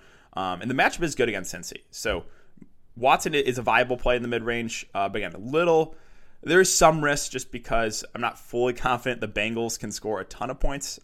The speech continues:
uh, even, even though Houston has a terrible defense. Um, then we have Herbert at seven four, like, Russell Wilson at seven three. I think they're fine plays, but probably not gonna prioritize them. Hurts intrigues me at seven K just for the reason of he's running the ball a ton. He is,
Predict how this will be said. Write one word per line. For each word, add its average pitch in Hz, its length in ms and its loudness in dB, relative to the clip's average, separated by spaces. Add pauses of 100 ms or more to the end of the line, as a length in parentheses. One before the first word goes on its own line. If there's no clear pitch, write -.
uh, 117 240 -2
even, 117 360 -6
even 113 220 -6
though 110 180 -2
Houston 107 360 -8
has 101 140 -6
a 87 60 -10
terrible 95 340 -6
defense. 95 540 -6 (1400)
Um, 104 260 -2
then 117 100 -4
we 131 60 -2
have 120 120 -4
Herbert 180 260 2
at 175 100 2
seven 156 260 2
four, 143 380 0 (220)
like, - 120 -12
Russell 143 280 0
Wilson 127 260 -2
at 110 60 -8
seven 120 280 -2
three. 117 200 -4
I - 20 -2
think 139 120 -8
they're 127 100 -4
fine 104 360 -2
plays, 104 300 -4
but 95 140 -14
probably 104 220 -2
not 101 120 0
gonna 95 120 -10
prioritize 92 680 -4
them. 90 260 -6 (320)
Hurts 214 320 2
intrigues 156 340 -4
me 143 80 -6
at 123 80 -6
seven 123 280 -2
K 117 160 -4
just 120 240 -6
for - 40 -16
the 123 100 -6
reason 110 340 -6
of 98 340 -4 (320)
he's 127 220 -2
running 123 160 4
the 113 80 -4
ball 95 140 0
a - 40 -14
ton. - 300 -12 (240)
He 110 100 -4
is, - 320 -10